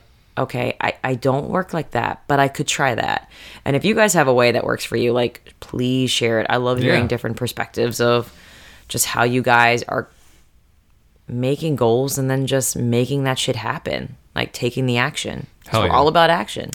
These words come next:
Speaker 2: All about action, and we're always about improving the way we do things as well. So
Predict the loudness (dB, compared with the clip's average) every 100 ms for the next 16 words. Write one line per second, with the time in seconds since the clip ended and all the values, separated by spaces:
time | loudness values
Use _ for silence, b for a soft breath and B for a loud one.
0 | -2 2 4 4 2 0 -4 -2 -2 -4
1 | -4 -4 -4 -2 0 2 2 2 0 0
2 | 2 2 0 -6 -6 -2 0 0 -2 -2
3 | -2 0 0 -2 -4 -6 -6 -6 -4 -2
4 | -2 -4 -4 -4